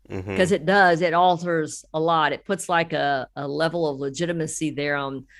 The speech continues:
Speaker 2: on what you're doing. And for a lesser known composer, that's even bigger. I mean, I was kind of, like, coasting along. So people kind of knew who I was because of Blue Cathedral, but yeah, that was wow.
Speaker 1: Yeah, and, and I was gonna ask a,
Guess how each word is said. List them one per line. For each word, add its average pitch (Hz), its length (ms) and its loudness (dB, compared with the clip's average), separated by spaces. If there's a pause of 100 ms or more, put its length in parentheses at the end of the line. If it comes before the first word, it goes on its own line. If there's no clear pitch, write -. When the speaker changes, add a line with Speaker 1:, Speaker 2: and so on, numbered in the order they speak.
(280)
Speaker 2:
on 151 140 -6
what 165 240 -2
you're 151 100 -4
doing. 170 340 -2
And 156 120 -6
for 196 80 4
a 185 60 6
lesser 240 360 4
known 185 240 4
composer, 175 380 2
that's 170 220 2
even 170 280 0
bigger. 170 300 0
I 147 60 2
mean, 165 160 2
I 180 80 4
was 175 160 0
kind 180 200 -2
of, 165 80 0
like, 156 200 -6
coasting 170 420 -4
along. 160 540 -2 (520)
So 170 260 -2 (240)
people 247 300 0
kind 214 280 2
of 202 80 4
knew 190 120 4
who 196 180 2
I 175 100 6
was 175 200 4
because 165 300 -4
of 147 220 -4
Blue 175 160 0
Cathedral, 156 480 -6
but 131 260 -4
yeah, 160 300 0 (140)
that 165 140 -12
was 131 160 -14
wow. 135 300 -4 (440)
Speaker 1:
Yeah, 117 140 -2
and, 135 100 2
and 131 200 2
I 135 60 8
was 120 140 0
gonna 131 200 2
ask 139 280 2
a, 113 140 2